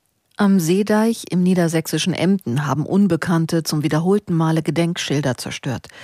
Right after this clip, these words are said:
Sie waren Menschen gewidmet, die auf See gestorben sind. Bereits im Dezember letzten Jahres wurden zahlreiche dieser Tafeln zerstört oder auch entwendet. Thomas Stahlberg berichtet, was die Polizei jetzt unternehmen kann.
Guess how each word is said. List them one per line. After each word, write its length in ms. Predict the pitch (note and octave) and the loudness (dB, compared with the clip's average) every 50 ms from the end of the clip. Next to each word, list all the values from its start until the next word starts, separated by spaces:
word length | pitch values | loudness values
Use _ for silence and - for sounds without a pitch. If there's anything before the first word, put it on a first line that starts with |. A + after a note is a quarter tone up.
| - - - - - | -20 -20 -20 -14 -6
Sie 160 | - A3 G3 | -2 0 2
waren 180 | A3 G#3+ G#3+ G#3 | 2 2 4 2
Menschen 340 | F#3 F3+ G#3 - - A3+ | 2 2 2 0 0 0
gewidmet, 460 | G#3 F3+ F#3 F#3+ - - F#3+ F3+ - - | 0 2 0 -2 0 0 -2 -2 -2 -2
die 220 | F3 F3 - - | -2 -2 -2 -2
auf 280 | D#3 D#3 E3 - - - - | -2 -4 -4 -6 -10 -14 -12
See 240 | D3+ D3 C3+ C3+ C3 | -6 -4 -2 -2 -4
gestorben 540 | - E3 - - - C#3+ C3 B2+ B2 A#2 | -4 -6 -8 -6 -6 -6 -6 -8 -8 -12
sind. 340 | - - - - - - - - - | -14 -14 -16 -16 -18 -18 -20 -20 -18
Bereits 300 | - - - D3 D3+ - | -10 -6 -4 -4 -2 -2
im 80 | D#3+ E3 | -2 -2
Dezember 480 | C3+ C3+ - - D#3 D#3 F3+ F3+ E3+ | -2 -4 -4 -2 0 2 2 2 2
letzten 320 | D3 D3 - - - - D#3 | 2 0 -2 -4 -4 -2 -2
Jahres 420 | C#3+ D3 C3 C#3 D#3 F#3+ F#3+ - | 0 0 -2 -2 -2 -4 -4 -6
wurden 220 | - D#3+ E3+ F3 E3+ | -6 -6 -6 -4 -4
zahlreiche 540 | - E3+ D3+ D#3+ E3+ D#3+ D#3+ D#3 D#3 - | -2 -2 -2 0 0 0 -2 -2 -4 -4
dieser 240 | D3+ D3 - - - | -6 -4 -4 -4 -4
Tafeln 360 | - - C3 B2+ - - C3+ | -4 -4 -6 -6 -6 -6 -8
zerstört 480 | - - - - - - C#3+ E3 F3+ - | -6 -6 -8 -8 -6 -4 -4 -4 -4 -4
oder 220 | - F3 D3 C3 | -6 -6 -6 -4
auch 120 | - D#3 - | -4 -4 -4
entwendet. 500 | - E3 - F3+ F3+ E3+ D3+ C#3 - - - - - - - - - _ - | -4 -2 0 0 2 2 0 0 -4 -6 -14 -20 -20 -20 -20 -20 -20 _ -2
Thomas 240 | A3+ A#3 B3 A#3 | 0 2 2 2
Stahlberg 400 | - - F3+ F3+ G3 G#3+ A3 G#3+ | 2 0 0 0 2 2 0 0
berichtet, 520 | - G3+ F#3 G3 G3 - G#3 G3 - - - | 0 0 0 0 0 0 -2 -4 -4 -2 -2
was 180 | D#3 E3 - | -2 -2 -2
die 80 | - E3+ | -4 -6
Polizei 540 | D3+ - - E3+ F3+ D3 - - E3+ D#3 D3 | -6 -4 -2 -2 -2 -2 -2 -2 -2 -2 -2
jetzt 180 | C#3+ D3 - | -2 -4 -6
unternehmen 480 | - F3 E3 G3+ G3 F#3+ D#3+ C#3+ D3+ D3 | -6 -4 0 2 2 2 2 2 0 -2
kann. 280 | - - B2+ G#2+ C#3 | -6 -8 -10 -10 -12